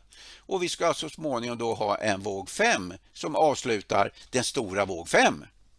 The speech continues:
Det här är den tes jag jobbar efter. Det här är mitt huvudscenario. Men sen är det ju sådär, sen, sen blir det ju fel ibland naturligtvis.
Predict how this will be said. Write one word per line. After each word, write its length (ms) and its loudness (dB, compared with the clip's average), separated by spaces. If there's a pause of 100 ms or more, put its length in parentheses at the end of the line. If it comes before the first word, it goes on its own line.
(920)
Det 80 10
här 440 12
är 220 12
den 320 10
tes 600 6 (140)
jag 180 8
jobbar 320 12
efter. 440 2 (440)
Det 80 8
här 300 10
är 280 12
mitt 280 0 (100)
huvudscenario. 880 2 (480)
Men 120 4
sen 140 8
är 140 12
det 40 8
ju 60 2
sådär, 300 10
sen, 340 6
sen 500 6
blir 240 4
det 60 -2
ju 120 0
fel 280 8
ibland 280 10
naturligtvis. 800 0